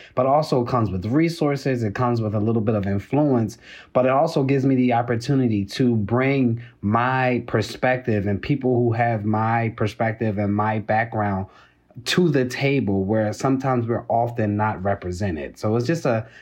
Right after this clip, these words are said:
great opportunity, uh, I think, for the everyday working person to have a voice at the table.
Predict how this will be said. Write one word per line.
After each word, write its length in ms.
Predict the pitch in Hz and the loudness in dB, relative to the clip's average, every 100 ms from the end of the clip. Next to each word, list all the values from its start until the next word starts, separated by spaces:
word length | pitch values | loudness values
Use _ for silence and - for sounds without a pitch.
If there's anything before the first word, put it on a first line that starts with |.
| - | -4
great 200 | 135 147 | 0 2
opportunity, 1000 | 139 131 123 135 127 120 113 110 107 101 - | 2 0 -2 0 2 2 2 0 -2 -4 -2
uh, 260 | 104 95 87 - - | 0 0 -2 -10 -4
I 100 | 107 | -2
think, 300 | - 120 101 | 0 0 0
for 320 | 117 107 104 - | 0 0 -2 -8
the 200 | 113 120 120 | -2 -2 0
everyday 520 | 113 117 127 123 110 | 0 2 0 2 0
working 400 | 98 110 107 107 | 0 -2 -2 -4
person 420 | 98 104 104 98 92 | -2 -4 -4 -4 -4
to 140 | 95 | -4
have 280 | 95 110 101 | -2 -2 0
a 80 | 98 | -2
voice 380 | 87 107 98 | -2 -2 -2
at 160 | 87 82 | -6 -10
the 80 | 85 | -12
table. 480 | - 82 - 52 | -10 -10 -10 -14